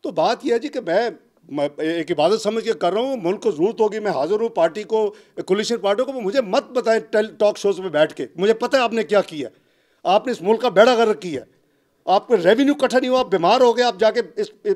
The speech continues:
दूसरे शहर में मुंतकिल हो गए, अभी तुम बैठते हो आके सियासत करते हो, ऐसे थर्ड रेटेड किस्म की सियासत करते हो, मुल्क को भी, भी नुकसान पहुंचता है, मुझे तो नहीं पहुंचता, मुझे क्या फ़र्क पड़ना है? मैं तो अल्लाह के फजल से, मेरी तो सैलरी भी आज से तीस साल तक हमेशा चैरिटेबल कामों में जाती है, या किसी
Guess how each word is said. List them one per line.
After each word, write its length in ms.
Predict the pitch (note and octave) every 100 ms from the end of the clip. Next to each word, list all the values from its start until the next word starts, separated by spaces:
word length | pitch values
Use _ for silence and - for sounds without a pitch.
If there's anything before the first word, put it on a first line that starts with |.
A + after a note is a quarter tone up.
| -
दूसरे 440 | D3 - A#3+ B3+ A#3
शहर 200 | A3+ A3+
में 100 | G#3
मुंतकिल 380 | F#3 G#3+ A#3+
हो 80 | G3
गए, 80 | G#3
अभी 140 | A3
तुम 180 | A3+ G#3+
बैठते 300 | D#3 - -
हो 60 | G#3+
आके 180 | F#3 F3+
सियासत 320 | D3 C#3+ E3+
करते 260 | F#3 D#3 F#3+
हो, 60 |
ऐसे 300 | E3+ D#3+ F#3+
थर्ड 400 | - _ G3 G#3
रेटेड 380 | G#3 F3+ G#3 E3+ - -
किस्म 320 | E3 F#3+ G3+ F3+
की 80 |
सियासत 340 | F3+ D#3+ D#3+ G3+
करते 160 | F3+ G3+
हो, 60 |
मुल्क 220 | A3 G#3+ -
को 140 | B3+
भी, 120 | B3+
भी 100 | A#3
नुकसान 300 | A3 F#3+ G3+
पहुंचता 300 | G3+ F#3+ F3
है, 60 | E3
मुझे 160 | F#3+ C4+
तो 80 |
नहीं 100 | D#4
पहुंचता, 320 | D4+ B3+ G3 - _ _ -
मुझे 160 | A#3+ D4
क्या 100 | C#4
फ़र्क 200 | A#3 F#3+
पड़ना 240 | G3+ D#3
है? 240 | - _ _ _ -
मैं 140 | D#3
तो 80 | G3+
अल्लाह 180 | A3 A3+
के 80 | G3+
फजल 140 | G3
से, 80 | A3+
मेरी 160 | G#3+ G#3
तो 60 |
सैलरी 300 | G3 F3 A3
भी 120 | B3 F3+ - _ -
आज 120 | G3+
से 80 | A3+
तीस 260 | A#3 B3+
साल 100 | B3+
तक 320 | A#3 A#3 F3+ -
हमेशा 340 | E3 E3+ F#3 A3
चैरिटेबल 520 | - G3+ G#3+ G#3+ G#3
कामों 280 | F#3+ F#3 F#3+
में 80 |
जाती 260 | E3 D#3 F3
है, 100 | F3
या 80 | E3+
किसी 300 | F3+ F3